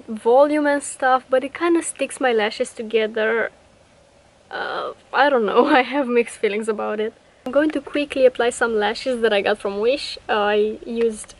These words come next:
this pair right here, 'cause it's, as you can see, it's cut a little bit smaller than the other ones. I'm applying some of my Duo Lash Glue on the lash band. I'm going to let this dry for about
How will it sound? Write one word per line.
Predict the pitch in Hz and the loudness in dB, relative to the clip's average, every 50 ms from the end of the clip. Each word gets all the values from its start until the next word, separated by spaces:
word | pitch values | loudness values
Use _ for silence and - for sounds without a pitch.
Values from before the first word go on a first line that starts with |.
| - | -14
this | 254 233 220 226 220 233 - - - - - _ _ - - - _ _ _ _ _ - | -4 4 6 6 6 6 2 -4 -16 -20 -20 _ _ -20 -20 -20 _ _ _ _ _ -2
pair | 254 220 202 202 208 | 0 2 2 2 4
right | - 226 240 226 240 - | 4 4 4 4 2 -2
here, | - 254 240 240 254 262 | 0 0 2 4 4 2
'cause | 262 - 233 220 220 - | 2 2 0 0 0 -4
it's, | 240 233 - - - - - 294 262 214 | -10 -10 -12 -18 -18 -18 -16 -16 -6 2
as | - 240 226 | 2 4 4
you | 240 233 | 4 0
can | - 233 233 | 0 0 0
see, | - - 233 220 | 0 0 4 4
it's | 226 220 - - | 4 4 2 -10
cut | - - 226 226 220 - | -10 -6 -6 -6 -2 0
a | 240 | 2
little | 240 233 226 | 4 4 4
bit | 220 214 220 - | 4 2 0 -2
smaller | - - 226 220 220 233 262 269 | -4 -6 -4 -2 2 6 6 8
than | 262 247 240 240 | 8 8 6 6
the | 247 | 4
other | 240 247 254 247 254 | 4 6 6 4 4
ones. | 262 262 269 277 285 294 | 4 2 0 -2 -4 -2
I'm | 269 277 285 | 0 0 0
applying | 277 277 302 302 302 302 | 0 0 -2 -2 -2 -2
some | 294 - 294 285 | -2 0 0 0
of | 277 269 262 | 0 0 -2
my | 262 247 247 240 | -2 0 0 0
Duo | 240 233 262 269 254 233 | 0 2 2 4 4 4
Lash | 233 220 226 247 - - | 4 2 0 -4 -6 -12
Glue | - - 247 247 262 269 269 - - _ | -12 -6 -2 -2 0 0 -2 -4 -4 _
on | 233 233 233 233 233 226 - _ _ - | -4 -4 -2 -2 -4 -6 -8 _ _ -6
the | 226 240 | -2 0
lash | 226 220 202 196 214 - | 2 2 2 0 -2 -4
band. | 226 220 226 247 285 349 403 - - - _ _ _ _ _ _ _ _ _ _ _ _ _ _ _ _ _ _ _ _ _ _ _ _ _ _ _ _ _ _ _ _ _ _ _ _ _ _ _ _ _ _ _ _ _ _ _ _ _ _ _ _ _ _ _ _ _ _ _ _ _ _ - - - - - - - - - - _ - | -6 -4 -2 0 0 0 -2 -2 -6 -20 _ _ _ _ _ _ _ _ _ _ _ _ _ _ _ _ _ _ _ _ _ _ _ _ _ _ _ _ _ _ _ _ _ _ _ _ _ _ _ _ _ _ _ _ _ _ _ _ _ _ _ _ _ _ _ _ _ _ _ _ _ _ -20 -20 -20 -20 -20 -20 -20 -20 -20 -20 _ -8
I'm | - 269 262 | -6 -4 -2
going | 262 294 294 285 269 | 0 0 0 0 -2
to | - 254 | -2 -2
let | 240 240 240 247 - - | 0 0 0 -2 -4 -12
this | - 240 247 240 - - | -6 -4 -4 -4 -4 -6
dry | - 226 - 233 220 220 254 302 | -14 -10 -6 -4 -2 0 -2 -2
for | 339 - - 285 262 254 | -4 -4 0 2 2 2
about | 247 226 220 - 208 208 208 - - - | 2 0 -2 -4 -4 -4 -4 -6 -6 -10